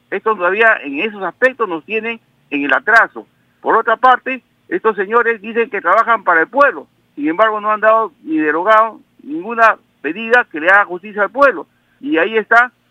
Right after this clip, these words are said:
lo que está sucediendo con el caso de los jornalistas y los aportantes a la O N, a la O N P.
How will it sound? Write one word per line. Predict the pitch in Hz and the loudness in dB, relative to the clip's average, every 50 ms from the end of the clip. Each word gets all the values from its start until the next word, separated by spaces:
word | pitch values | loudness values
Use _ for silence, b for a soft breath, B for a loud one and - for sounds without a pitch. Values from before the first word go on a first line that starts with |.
| _ _ - | _ _ -12
lo | 143 - | -12 -8
que | - 165 | -8 -4
está | - 202 214 175 | -2 0 -2 -2
sucediendo | 196 175 180 185 202 214 196 220 - | -4 -6 -6 -4 -4 -2 -2 -2 -2
con | - 170 160 | -2 -4 -6
el | 156 - | -2 -2
caso | 196 208 180 202 | -2 -2 -2 -4
de | 202 | -6
los | 180 170 160 - | -6 -6 -6 -8
jornalistas | - 143 139 135 156 202 254 262 214 - 247 247 240 - _ _ _ _ _ | -10 -8 -4 -4 -4 -4 -4 -6 -4 -2 -2 -2 -2 -6 _ _ _ _ _
y | - 139 | -6 -4
los | 139 147 147 | -4 -4 -4
aportantes | 151 147 - 143 147 - 214 220 220 202 202 175 | -4 -6 -6 -8 -4 0 0 0 0 0 -2 0
a | 190 | 0
la | 190 202 | 2 2
O | 214 214 | 2 0
N, | 214 214 214 220 214 214 202 - - - | -2 -2 -4 -4 -4 -6 -8 -8 -4 -4
a | 139 143 | 0 2
la | 147 170 | 4 4
O | 190 214 | 4 4
N | 220 208 208 202 | 2 0 -2 -2
P. | 240 240 196 117 | 0 0 0 0